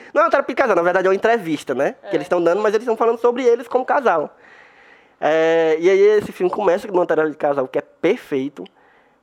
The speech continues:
Speaker 1: É, só que eles ainda não sabem quem eles são.
Speaker 2: Sim.
Speaker 1: E eu tava até percebendo uma coisa, assistindo dessa vez esse filme, que eu não assisti já há muito tempo,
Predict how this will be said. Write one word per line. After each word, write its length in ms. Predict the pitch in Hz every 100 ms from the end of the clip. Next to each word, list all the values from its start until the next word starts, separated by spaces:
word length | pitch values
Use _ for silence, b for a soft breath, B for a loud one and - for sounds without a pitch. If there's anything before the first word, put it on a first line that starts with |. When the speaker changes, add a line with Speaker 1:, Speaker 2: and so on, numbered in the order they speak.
| _
Speaker 1:
É, 540 | - 135 135 131 131 123 - _ _ _ _ _ _ _ _ _ _ -
só 180 | - 233
que 100 | 262
eles 160 | 254
ainda 200 | 269 262
não 140 | 254 285
sabem 480 | - 240 247 165
quem 260 | 139 160 135
eles 200 | 127 127
são. 220 | - 120 104
Speaker 2:
Sim. 160 | - - b b b
Speaker 1:
E 60 | 196
eu 80 |
tava 180 | 226 240
até 120 | 240
percebendo 460 | 262 302 - 190 170
uma 80 | 156
coisa, 380 | 156 170 160 147
assistindo 500 | 139 151 - 151 147
dessa 260 | 135 139 139
vez 180 | 135
esse 80 | 131
filme, 100 | -
que 60 | -
eu 40 |
não 60 | 135
assisti 240 | 135 -
já 100 | 139 131
há 20 |
muito 220 | 123 202
tempo, 420 | - 160 - 131